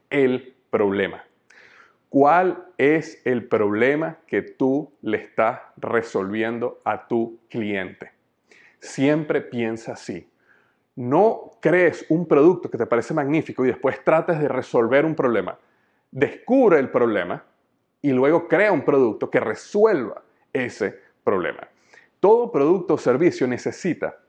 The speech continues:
resolver un problema real, un problema externo, un problema concreto que tu cliente tiene. Y es importante que tú puedas definir cuál es ese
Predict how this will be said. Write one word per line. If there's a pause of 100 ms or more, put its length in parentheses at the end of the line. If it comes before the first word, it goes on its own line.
(160)
resolver
un
problema
real, (260)
un
problema
externo,
un
problema
concreto (320)
que
tu
cliente (220)
tiene. (760)
Y
es
importante
que
tú
puedas
definir
cuál
es (400)
ese